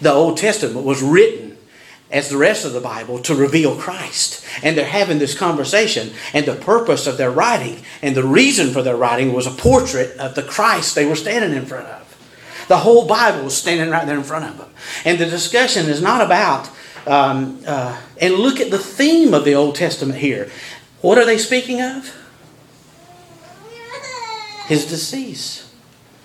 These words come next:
His decease. Spurgeon said this one time. I think it was him. He said, "No matter where you go in the Scriptures,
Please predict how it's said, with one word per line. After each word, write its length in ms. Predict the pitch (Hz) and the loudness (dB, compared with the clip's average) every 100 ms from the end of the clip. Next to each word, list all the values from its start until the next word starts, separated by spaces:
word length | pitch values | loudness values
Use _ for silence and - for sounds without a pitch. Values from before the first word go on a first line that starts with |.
| _ _ _ _ | _ _ _ _
His 180 | - 214 | -4 -4
decease. 800 | 196 - - 254 214 - - - - - _ _ _ - - - - - | -4 -8 -10 -12 -12 -12 -12 -16 -20 -20 _ _ _ -20 -20 -20 -20 -16
Spurgeon 440 | - 175 156 120 | 0 0 2 -2
said 180 | 131 123 | -2 -2
this 180 | 113 127 | -2 -4
one 160 | 120 | -4
time. 300 | 135 139 156 147 - | -2 -2 -4 -6 -10
I 60 | |
think 200 | 101 165 | -6 -4
it 100 | 147 | -4
was 140 | - - | -6 -4
him. 340 | 131 160 156 - - - - - - - - - - - - - - - - | -2 -2 -6 -14 -20 -20 -20 -20 -20 -20 -20 -20 -20 -20 -20 -20 -20 -20 -6
He 60 | 151 | -2
said, 160 | 156 | -2
"No 80 | 160 | 0
matter 180 | 185 165 | -2 -2
where 140 | 165 | -4
you 120 | 156 | -4
go 220 | 135 131 127 | -4 -6 -6
in 80 | |
the 80 | 117 | -10
Scriptures, 800 | - - 135 - - - - - | -12 -10 -10 -12 -16 -14 -14 -16